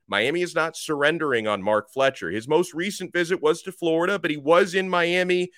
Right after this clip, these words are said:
the weekend of the Florida State game. So he's visited Miami as well. Miami's the backyard school for him. The Hurricanes believe they are in the race.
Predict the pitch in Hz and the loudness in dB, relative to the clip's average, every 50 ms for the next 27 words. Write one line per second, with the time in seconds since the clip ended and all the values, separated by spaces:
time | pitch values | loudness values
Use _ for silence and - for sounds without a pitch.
0 | _ _ _ 151 147 165 170 165 - 165 160 160 143 - 143 - - 160 156 151 | _ _ _ -2 0 0 -2 2 2 2 2 2 0 -4 -12 -10 -6 -2 0 0
1 | 147 143 - - - 147 131 127 107 - 107 90 80 76 - - 95 107 135 160 | 0 -2 -4 -6 0 0 0 0 0 -4 -4 -4 -4 -6 -10 -12 -10 -10 -10 -12
2 | 156 139 160 175 170 165 170 156 156 143 147 143 143 143 139 135 131 131 127 127 | -8 -2 -2 -2 0 -2 -4 -6 -4 -4 -4 -2 0 0 0 -2 -2 -4 -8 -8
3 | 113 - 123 123 120 120 117 113 113 117 127 135 139 120 117 120 104 117 113 117 | -8 -2 0 2 2 2 0 -2 -2 -2 -2 -4 -6 -8 -10 -4 0 2 2 2
4 | - - 120 113 113 110 110 110 - - - - 123 117 110 - - 113 104 107 | 0 -2 -2 0 0 0 0 -2 -6 -14 -8 -4 -4 -4 -4 -4 -8 -4 -2 0
5 | 104 98 90 85 - _ _ _ _ _ _ _ _ _ _ _ _ _ _ _ | 0 0 -2 -4 -12 _ _ _ _ _ _ _ _ _ _ _ _ _ _ _
6 | _ - 120 139 185 214 214 - 202 202 196 156 - 165 165 175 180 175 147 160 | _ 2 4 6 6 6 6 4 0 -2 -2 -2 -4 -2 0 0 0 0 0 0
7 | 156 147 139 143 139 139 131 117 107 110 104 87 85 - - - - - | 2 2 2 2 0 -2 -4 -4 -4 -4 -4 -4 -6 -12 -14 -14 -16 -18